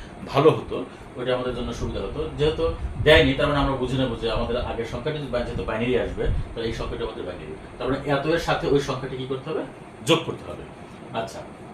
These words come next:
এই হলো আমাদের গ নম্বরের বিশ্লেষণ। আর ঘ নম্বর হচ্ছে যে এই যে,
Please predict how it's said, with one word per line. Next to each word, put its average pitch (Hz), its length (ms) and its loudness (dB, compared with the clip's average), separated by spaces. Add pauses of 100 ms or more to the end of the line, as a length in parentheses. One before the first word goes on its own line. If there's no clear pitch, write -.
এই 160 80 4
হলো 175 80 6
আমাদের 165 180 2
গ 131 60 0
নম্বরের 127 420 2
বিশ্লেষণ। - 640 -8
আর - 80 -10
ঘ 160 220 6
নম্বর 208 180 4
হচ্ছে 95 340 0 (300)
যে 131 140 -2
এই 226 180 8
যে, 156 240 4